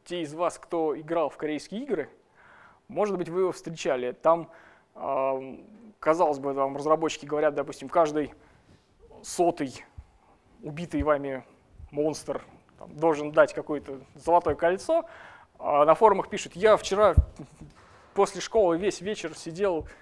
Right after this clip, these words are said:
э, и всю ночь сидел, и пять тысяч этих монстров убил, а мне ни разу кольцо не выпало". А мой друг зашел, за пятнадцать минут там по-, походил, ему выпало два.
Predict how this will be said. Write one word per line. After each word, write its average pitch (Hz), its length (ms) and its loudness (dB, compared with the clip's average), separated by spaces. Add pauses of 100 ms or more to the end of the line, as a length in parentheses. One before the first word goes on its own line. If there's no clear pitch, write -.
(400)
э, - 240 -18
и - 100 -16
всю - 200 -10
ночь 185 200 2
сидел, 156 460 -4
и 147 140 -8
пять 190 280 2
тысяч 175 380 -10
этих 170 300 -12
монстров 165 560 -4
убил, 240 320 -2 (240)
а 170 60 0
мне 240 100 2
ни 240 100 6
разу 208 240 8
кольцо 175 280 0
не 180 100 0
выпало". 165 460 2
А 156 60 0
мой 196 180 2
друг 202 200 2
зашел, 226 420 4
за 175 160 -6
пятнадцать 196 360 4
минут 202 280 -2
там 143 560 -8 (280)
по-, 156 100 0
походил, 208 460 2
ему 208 160 4
выпало 196 280 0
два. 143 360 -4